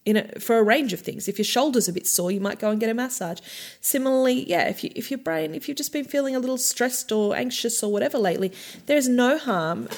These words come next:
um, and there is actually a lot that a psychologist can provide. So I'm regularly sort of saying to my clients just how great therapy is. It doesn't have to be, they, "Oh, well, I don't think, it's just talking, isn't it?" And I'm like, "Dude, if it was just talking,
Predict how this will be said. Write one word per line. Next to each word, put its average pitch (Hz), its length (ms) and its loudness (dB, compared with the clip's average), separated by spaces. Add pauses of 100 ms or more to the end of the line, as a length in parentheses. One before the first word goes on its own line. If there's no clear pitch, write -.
um, 202 520 4
and 214 140 4
there 233 80 8
is 220 80 4
actually 254 320 0
a 226 80 4
lot 196 420 0
that 185 120 2
a - 60 0
psychologist 180 640 0
can 175 140 -6
provide. 156 460 -4
So 208 160 2 (420)
I'm 226 360 8
regularly 247 680 4
sort 202 200 0
of 185 60 -4
saying 185 300 -2
to 220 80 -6
my 214 140 0
clients 208 380 -6
just - 220 0
how 359 100 2
great - 360 0
therapy 175 520 -2
is. 185 120 -2
It - 120 -10
doesn't 269 240 -2
have 226 260 -6
to 220 100 -2
be, 175 180 -2
they, 247 180 -4
"Oh, 185 300 2
well, 349 140 0
I - 80 4
don't 294 180 4
think, 247 140 -2
it's - 100 -8
just 427 220 0
talking, 220 420 2
isn't 196 220 -6
it?" 294 160 -2
And 196 100 -2
I'm 202 140 -2
like, 208 180 -4
"Dude, 185 220 -4 (440)
if - 140 4
it 392 100 6
was 415 160 2
just - 240 0
talking, 220 540 4